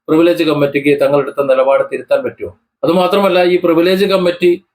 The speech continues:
ചെലവും ചെലവിനും കൊടുത്ത് നിയമിച്ച ഒരാളല്ല ഈ എം എൽ എ എന്ന് പറയുന്നത്. ജനങ്ങൾ വോട്ട് ചെയ്ത് ജനാധിപത്യ രീതിയിൽ ജയിച്ചു വന്ന ഒരാളാണ്. അതുകൊണ്ട് തന്നെ കേരളത്തിലെ, ആ, ബഹുഭൂരിപക്ഷം ജനങ്ങളും രാഹുൽ മാങ്കൂട്ടത്തിനെ അനുകൂലിച്ചുകൊണ്ട് രാഹുൽ മാങ്കൂട്ടത്തിന്റെ പിന്നിൽ നിൽക്കുമ്പോൾ ജനപിന്തുണ രാഹുൽ മാങ്കൂട്ടത്തിനാണ് എന്നതുകൊണ്ട്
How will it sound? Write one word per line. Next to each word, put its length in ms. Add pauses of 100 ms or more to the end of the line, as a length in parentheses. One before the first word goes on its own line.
(220)
ചെലവും 300
ചെലവിനും 380
കൊടുത്ത് 320
നിയമിച്ച 340
ഒരാളല്ല 720
ഈ 120
എം 160
എൽ 120
എ 40
എന്ന് 120
പറയുന്നത്. 380
ജനങ്ങൾ 460
വോട്ട് 280
ചെയ്ത് 500
ജനാധിപത്യ 520
രീതിയിൽ 340
ജയിച്ചു 300
വന്ന 140
ഒരാളാണ്. 400 (560)
അതുകൊണ്ട് 360
തന്നെ 120
കേരളത്തിലെ, 720 (400)
ആ, 180
ബഹുഭൂരിപക്ഷം 720
ജനങ്ങളും 380
രാഹുൽ 240
മാങ്കൂട്ടത്തിനെ 500
അനുകൂലിച്ചുകൊണ്ട് 680 (400)
രാഹുൽ 180
മാങ്കൂട്ടത്തിന്റെ 640
പിന്നിൽ 280
നിൽക്കുമ്പോൾ 680
ജനപിന്തുണ 520
രാഹുൽ 240
മാങ്കൂട്ടത്തിനാണ് 760
എന്നതുകൊണ്ട് 560